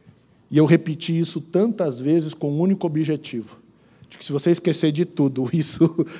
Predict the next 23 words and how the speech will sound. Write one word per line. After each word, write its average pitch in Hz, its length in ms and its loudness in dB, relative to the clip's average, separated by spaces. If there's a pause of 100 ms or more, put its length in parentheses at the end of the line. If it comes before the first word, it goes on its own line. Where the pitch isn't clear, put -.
fique - 400 8
muito 156 340 2
gravado. 117 580 -4 (2750)
E 214 60 0
sobre 160 320 2
nós, 127 260 0
igreja? 113 420 -6 (2250)
Que 143 80 -8
nós 127 260 -4
temos 135 400 0
que 131 120 -6
ser 127 260 2
fiéis 120 480 0
a 120 80 -4
Deus 117 320 0
até 120 260 -2
a 117 60 -2
vinda 113 280 -4
de 110 120 -6
nosso 104 260 -6
Senhor 104 260 -6
Jesus 92 340 -12
Cristo. - 440 -20